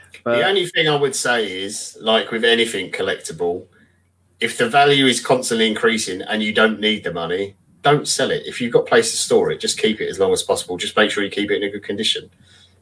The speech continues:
Speaker 2: 'Cause
Speaker 1: Well,
Speaker 2: if
Speaker 1: that's
Speaker 2: you're
Speaker 1: what
Speaker 2: not,
Speaker 1: I've done
Speaker 2: if
Speaker 1: all
Speaker 2: you're not
Speaker 1: these
Speaker 2: in,
Speaker 1: years.
Speaker 2: yeah, if you're not desperate for the money,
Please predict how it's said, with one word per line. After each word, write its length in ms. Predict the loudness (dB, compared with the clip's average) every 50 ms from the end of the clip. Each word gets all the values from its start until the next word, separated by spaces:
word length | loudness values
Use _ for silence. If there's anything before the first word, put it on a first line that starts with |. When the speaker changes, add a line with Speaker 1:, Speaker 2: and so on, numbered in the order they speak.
| _ 2
Speaker 2:
'Cause 260 | 2 2 4 2 0
Speaker 1:
Well, 140 | 0 0 0
Speaker 2:
if 60 | 0 0
Speaker 1:
that's 60 | 0
Speaker 2:
you're 80 | 0 2
Speaker 1:
what 80 | 2
Speaker 2:
not, 80 | 0 0
Speaker 1:
I've 60 | 0
done 180 | 0 0 0 0
Speaker 2:
if 60 | 0
Speaker 1:
all 40 | 0
Speaker 2:
you're 60 | 2
not 160 | 0 0 0 0
Speaker 1:
these 140 | 0 0
Speaker 2:
in, 120 | 0 0 -2
Speaker 1:
years. 180 | -2 -4 -6 -4
Speaker 2:
yeah, 260 | -2 -2 -2 -2 -2 -2 -4
if 140 | -2 0
you're 100 | 0 2
not 240 | 2 2 0 -2 -2
desperate 400 | -2 -2 -2 -2 -2 -4 -4 -4
for 140 | -4 -4 -2
the 100 | -2 0
money, 500 | 2 4 2 2 0 -4 -8 -10 -10 -12